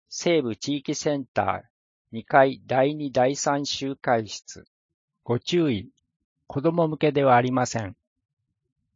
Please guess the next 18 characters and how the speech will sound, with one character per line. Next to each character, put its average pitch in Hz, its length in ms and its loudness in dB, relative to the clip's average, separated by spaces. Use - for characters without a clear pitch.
ひ - 160 -8
ば 151 120 6
り 160 120 2
が 151 180 6
丘 147 220 2
図 143 120 -8
書 127 160 -4
館。 107 280 -8
電 123 300 -4
話、 113 240 2
四 147 300 -4
六 160 180 -2
三 120 420 -2
の 104 240 -4
三 156 480 -4
九 160 380 0
九 131 360 -2
六。 117 360 -2